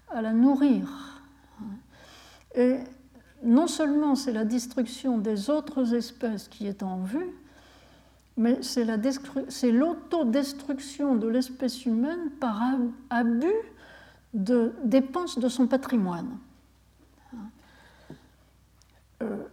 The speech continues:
Ça vous réveille de lire ça, d'autant que le dernier chapitre du petit livre donne la solution. La solution, bien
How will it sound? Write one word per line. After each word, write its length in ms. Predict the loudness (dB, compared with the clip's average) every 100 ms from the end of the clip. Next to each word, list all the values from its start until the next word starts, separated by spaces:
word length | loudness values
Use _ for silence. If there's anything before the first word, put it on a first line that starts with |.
| -20 _ _ _ _ _ _ _ _ _ _ _ _ _ _ -6
Ça 200 | 2 4
vous 120 | 4
réveille 500 | 2 4 4 2 -2 -6
de 240 | -4 -2
lire 220 | -2 -4
ça, 340 | -4 -4 -4 -4
d'autant 480 | -2 0 0 2 2 2 -4
que 300 | -2 -2 -4 -8 -10 -6
le 200 | -4 0
dernier 480 | 2 6 8 8
chapitre 640 | 4 -2 -8 -8 -10 -8 -8
du 140 | -6 -6
petit 340 | -6 -6 -4
livre 420 | 0 2 2 0 -8 -18 -20 -20 -16 -6
donne 420 | 0 2 2 0 -4
la 180 | -4 -4
solution. 640 | -2 0 2 0 -6 -10 -12 -16 _ _ _ _ _ _ _ _ -20 -20 _ -20 -20 -20 _
La 120 | -4
solution, 580 | -2 2 2 2 2 2
bien 260 | 4 0